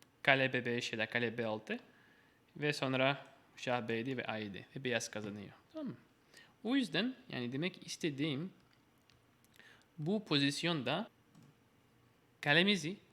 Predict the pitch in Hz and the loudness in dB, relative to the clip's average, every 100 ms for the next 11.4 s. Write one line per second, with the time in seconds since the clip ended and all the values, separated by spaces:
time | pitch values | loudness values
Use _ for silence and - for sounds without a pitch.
0 | _ - 135 151 151 139 151 135 131 127 | _ -2 0 0 -2 -2 -4 -4 -6 -6
1 | - - 127 117 - - - - 104 - | -8 -6 -4 -4 -8 -14 -18 -16 -16 -6
2 | 135 156 208 - 170 - 165 180 202 - | 0 4 4 2 -4 -2 -2 -2 -6 -14
3 | - _ _ 165 135 135 151 139 131 131 | -20 _ _ -4 -2 0 -2 0 -2 -2
4 | - 139 - - 135 135 131 123 - 233 | 0 0 0 -6 -8 -4 -4 -4 -2 -4
5 | 285 - - _ - 151 151 160 165 160 | -6 -16 -20 _ 2 4 4 4 4 0
6 | 135 - 131 113 104 - - - 160 160 | -4 -4 -4 -4 -10 -16 -20 0 2 2
7 | - 220 302 - _ - 165 156 160 - | -2 -8 -10 -16 _ 0 6 6 4 -6
8 | - 127 101 101 117 120 139 170 - - | -6 -6 -8 -10 -8 -4 -4 -4 -8 -18
9 | - - 123 135 143 120 127 123 127 123 | -14 -4 -2 0 -2 -2 0 0 -2 -4
10 | - - - 135 139 139 131 151 247 - | -8 -12 -4 0 2 2 2 -2 -4 -8
11 | - 127 143 | -14 -4 -2